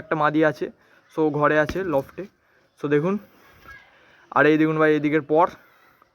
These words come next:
So, ভাই, উল্লাল্লাহ, আরে পাঞ্জা দেখাচ্ছি। এই দেখুন ভাই, পাঞ্জা, লাল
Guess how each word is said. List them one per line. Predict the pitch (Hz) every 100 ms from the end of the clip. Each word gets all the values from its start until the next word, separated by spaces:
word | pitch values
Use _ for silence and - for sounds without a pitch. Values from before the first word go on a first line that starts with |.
| _ _ _ _ _
So, | 147
ভাই, | 156 156 139
উল্লাল্লাহ, | 151 143 131 135 135 139 - -
আরে | 143 143
পাঞ্জা | 147 147 147
দেখাচ্ছি। | 147 147 _ 202 - _ _ -
এই |
দেখুন | 147 156
ভাই, | 175 - _ _ _ _
পাঞ্জা, | - 147 147 185 - _ -
লাল | 131